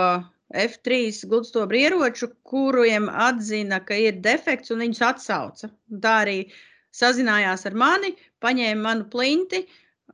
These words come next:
aizsūtīja atpakaļ uz rūpnīcu un atsūtīja atpakaļ jaunu ieroci pēc kāda laika. No, samainīja vienkārši. <clears throat> Tā kā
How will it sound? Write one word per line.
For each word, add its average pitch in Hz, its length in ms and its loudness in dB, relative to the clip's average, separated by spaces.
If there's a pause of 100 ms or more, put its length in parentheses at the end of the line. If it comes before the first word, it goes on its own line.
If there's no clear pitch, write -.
(260)
aizsūtīja 220 680 0
atpakaļ 214 380 -4
uz 208 100 -8
rūpnīcu 302 500 -2
un 240 80 -2
atsūtīja 233 540 0
atpakaļ 202 600 -4
jaunu 185 440 -2
ieroci 185 320 -2
pēc - 200 -14
kāda - 280 -8
laika. 71 400 -8 (420)
No, 226 160 2
samainīja 170 560 -2
vienkārši. - 460 -8 (840)
<clears throat> 233 400 4
Tā 247 80 4
kā 247 140 4